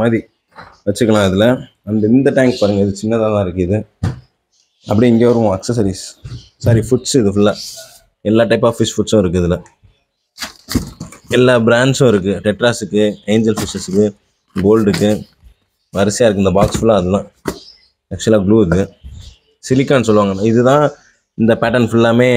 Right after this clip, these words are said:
அரெஸ்ட் பண்ணி வச்சிருக்கோம். கிளாஸோட பேட்டர்ன் ஃபுல்லா இந்த க்ளூ தான் அது. ஆ, மேக்ஸிமம் டென் எம்எம் வரையும் இதை ஒட்டலாம். இதுக்கு அடுத்து பாத்தீங்கன்னா டவுகானிக்னு ஒரு பிராண்ட் இருக்கும், அந்த பிராண்டுக்கு போயிடும். ஏன்னா திக்னஸ் கூட கூட அந்த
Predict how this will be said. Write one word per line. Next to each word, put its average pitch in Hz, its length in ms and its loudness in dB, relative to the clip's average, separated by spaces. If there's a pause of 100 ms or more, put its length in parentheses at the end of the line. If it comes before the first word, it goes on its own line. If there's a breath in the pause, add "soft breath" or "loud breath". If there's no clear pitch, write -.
(260)
அரெஸ்ட் 110 280 0
பண்ணி 101 180 2
வச்சிருக்கோம். 90 440 -6
கிளாஸோட 98 460 -2
பேட்டர்ன் 92 280 -4
ஃபுல்லா 98 220 -2 (680)
இந்த 101 160 2
க்ளூ 107 200 6
தான் 104 120 2
அது. 87 100 -2 (1080)
ஆ, 113 40 2 (160)
மேக்ஸிமம் 143 360 2
டென் 135 180 2
எம்எம் 139 200 2
வரையும் 135 200 4
இதை 120 140 4
ஒட்டலாம். 117 280 0
இதுக்கு 110 200 0
அடுத்து 131 240 -4
பாத்தீங்கன்னா 120 340 -4
டவுகானிக்னு 131 520 2
ஒரு 110 160 0
பிராண்ட் 104 260 0
இருக்கும், 98 220 -6 (260)
அந்த 107 180 2
பிராண்டுக்கு 117 340 0
போயிடும். 101 200 0
ஏன்னா 117 180 0
திக்னஸ் 127 340 -2
கூட 127 120 4 (120)
கூட 123 100 2 (840)
அந்த 107 140 0